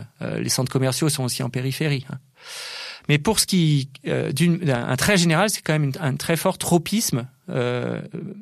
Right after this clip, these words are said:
métropolitain. Un deuxième effet, euh, c'est sur ce qui, les formes bâties qui sont produites. Tout d'abord, j'ai évoqué, euh, que ces gestionnaires d'actifs, euh,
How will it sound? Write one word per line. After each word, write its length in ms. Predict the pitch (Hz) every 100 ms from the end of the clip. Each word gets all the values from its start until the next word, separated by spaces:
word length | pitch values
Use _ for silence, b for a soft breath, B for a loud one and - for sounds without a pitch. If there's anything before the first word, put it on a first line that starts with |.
| 233
métropolitain. 680 | 147 151 147 143 135 - - _ B B B B
Un 100 | 170
deuxième 320 | 214 202 180
effet, 440 | 170 - 247 277 - -
euh, 580 | 247 127 120 120 120 - 156
c'est 280 | 139 - 233
sur 220 | - 185
ce 60 | -
qui, 340 | - 165 151 151
les 80 |
formes 260 | 151 214 202
bâties 400 | 208 208 226 220
qui 120 | -
sont 120 | 147
produites. 460 | 147 139 127 127 - _ _ _ _ _ _ B B B B B B
Tout 120 | - 180
d'abord, 340 | 185 190 180
j'ai 220 | 151 147
évoqué, 600 | 143 151 147 175 165 151 -
euh, 300 | 135 131 123 - -
que 120 | 147
ces 160 | 127 156
gestionnaires 320 | 139 - 147
d'actifs, 560 | 127 127 - 233 269 143 117 B B B B -
euh, 380 | 131 120 120